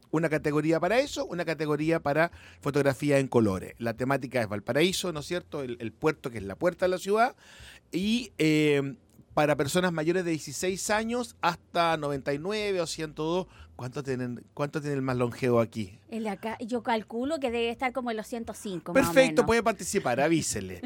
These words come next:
Speaker 1: No es a usted, don Carlos, es a otros, ¿ah? Por supuesto, no vamos a ser irrespetuosos. Eh, son los del programa, el horario de la tarde.
Speaker 2: Eh,
Speaker 1: Y,
Speaker 2: eh, claro, que
Speaker 1: y
Speaker 2: son
Speaker 1: tiene
Speaker 2: más
Speaker 1: premios bien buenos porque esto es para aficionados. Ahora, si un profesional quiere participar, feliz. Ciento cincuenta mil pesos al primer lugar en cada categoría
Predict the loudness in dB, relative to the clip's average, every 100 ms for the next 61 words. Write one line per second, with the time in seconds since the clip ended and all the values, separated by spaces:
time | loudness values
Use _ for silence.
0 | -10 4 8 8 6 4 4 4 4 6
1 | 4 6 4 2 -2 -6 2 2 2 -4
2 | -4 -2 -2 -2 -2 0 0 -2 -2 0
3 | -2 -4 -2 4 4 2 -8 -12 -18 -20
4 | -20 -20 -20 -20 -6 0 2 2 0 -2
5 | -4 0 0 0 0 0 0 0 2 4
6 | 4 2 4 2 2 -16 -8 -2 0 2
7 | 4 4 2 -2 -2 -6 -12 -4 4 6
8 | 6 6 6 8 6 6 4 6 6 6
9 | 4 0 0 2 2 2 0 4 4 4
10 | 4 2 2 -4 -4 -4 -2 -2 2 2
11 | 2 2 -2 4 4 2 _ _ _ -20
12 | -20 -14 2 4 4 0 -12 -20 -20 -14
13 | 2 2 4 2 6 4 4 4 4 4
14 | 4 2 2 0 -2 0 2 4 4 6
15 | 2 0 0 2 2 2 4 4 4 4